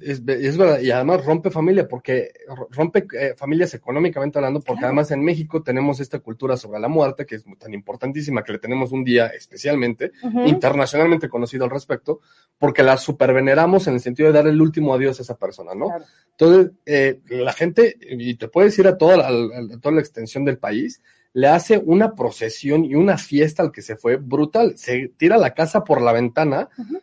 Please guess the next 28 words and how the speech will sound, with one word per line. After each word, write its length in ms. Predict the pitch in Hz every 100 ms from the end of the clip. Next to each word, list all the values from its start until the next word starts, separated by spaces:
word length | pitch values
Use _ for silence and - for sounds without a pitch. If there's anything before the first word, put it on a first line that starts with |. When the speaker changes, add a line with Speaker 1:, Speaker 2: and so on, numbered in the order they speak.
| _
Speaker 1:
con 260 | - 127 127
tal 180 | 156 180
de 120 | 190
poder 340 | 160 131 151
de, 220 | 175 160
darle 260 | 127 143 147
el 80 | 151
último 300 | 156 175 135
adiós, 280 | 131 170 -
y 80 | 139
a 80 | 139
veces, 400 | 170 214 208 -
pues, 180 | 135
ya 140 | 160 180
tiraron 220 | 180 196
la 100 | 160
casa 200 | 175 180
por 120 | 139
la 60 | 135
ventana, 480 | 139 170 190 202 202
pasó 200 | 123 175
una 160 | 190
semana, 320 | 165 151 175
dos 140 | 170 165
semanas, 420 | 156 165 202 214 _ _ _ -
y 220 | 120 123
ahora, 520 | 127 180 233 285 - -
eh, 260 | 143 131